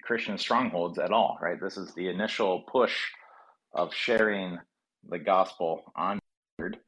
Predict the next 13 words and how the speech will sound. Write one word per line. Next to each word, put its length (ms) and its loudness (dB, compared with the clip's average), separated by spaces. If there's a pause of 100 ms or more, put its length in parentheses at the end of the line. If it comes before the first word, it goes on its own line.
(320)
As 200 -6
we 100 -2
see, 420 0 (260)
they 180 -4 (300)
found 200 4
themselves 500 0
to 120 -8
a 60 -6
Gen-, 360 -6
Jewish 400 -2
synagogue, 640 0
so 100 -10
they 100 -6